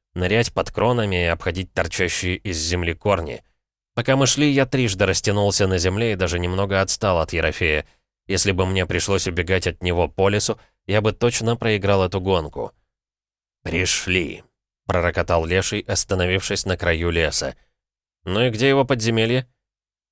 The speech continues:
Передо мной открылось необычное зрелище. Сотни пней, которые остались от поваленных деревьев,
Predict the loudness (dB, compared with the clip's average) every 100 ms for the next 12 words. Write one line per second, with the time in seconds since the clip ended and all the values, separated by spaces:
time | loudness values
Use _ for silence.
0 | _ 0 2 2 2 2 2 2 2 2
1 | 0 0 0 -2 0 0 0 2 0 -2
2 | -6 -10 _ _ -4 -2 0 0 -2 -2
3 | -2 0 0 -2 0 0 2 0 0 -2
4 | -2 -2 -2 0 2 0 -2 -4 -4 -4
5 | -2 -4 -6